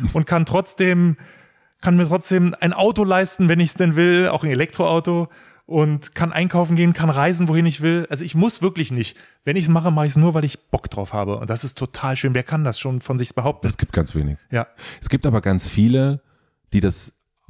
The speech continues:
Speaker 1: auch können, die tro-
Speaker 2: Könnten.
Speaker 1: könnten,
Speaker 2: Ja.
Speaker 1: die aber immer weitermachen.
Speaker 2: Ja, viele Leute, hatte, hatten wir vorhin schon, haben halt wenig andere Interessen
Speaker 1: Mhm.
Speaker 2: und haben auch Angst, dass das Geld vielleicht dann doch nicht reicht, weil sie ja vielleicht noch viel teurere Sachen brauchen.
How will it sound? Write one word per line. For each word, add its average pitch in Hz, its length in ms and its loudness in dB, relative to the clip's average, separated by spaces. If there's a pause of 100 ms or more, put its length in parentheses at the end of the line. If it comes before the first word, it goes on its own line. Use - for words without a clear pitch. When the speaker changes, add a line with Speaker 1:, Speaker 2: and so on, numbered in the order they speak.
Speaker 1:
auch 90 500 -6
können, 160 500 0 (160)
die 208 80 4
tro- - 140 2
Speaker 2:
Könnten. 120 340 -4
Speaker 1:
könnten, 107 640 0
Speaker 2:
Ja. 113 240 -6 (180)
Speaker 1:
die 113 380 0
aber 120 240 -2
immer 160 320 2
weitermachen. 85 720 0
Speaker 2:
Ja, 160 260 -2
viele 233 260 0
Leute, 196 600 -2 (280)
hatte, 151 320 -2
hatten 160 140 -4
wir 156 80 -2
vorhin 151 240 -2
schon, 165 200 -2
haben 165 160 2
halt 160 200 0
wenig 160 320 2
andere 147 240 4
Interessen 160 460 0
Speaker 1:
Mhm. 104 340 2
Speaker 2:
und 202 320 0
haben 175 160 0
auch 151 160 0
Angst, 165 300 0
dass 135 80 0
das 143 160 -4
Geld 147 160 0
vielleicht 147 260 0
dann 139 100 0
doch 143 140 0
nicht 139 220 -2
reicht, 113 260 -4
weil 123 140 0
sie 131 80 2
ja 127 80 4
vielleicht 131 340 -2
noch 139 160 -2
viel 147 220 -2
teurere 160 340 0
Sachen 143 240 -2
brauchen. 113 320 -4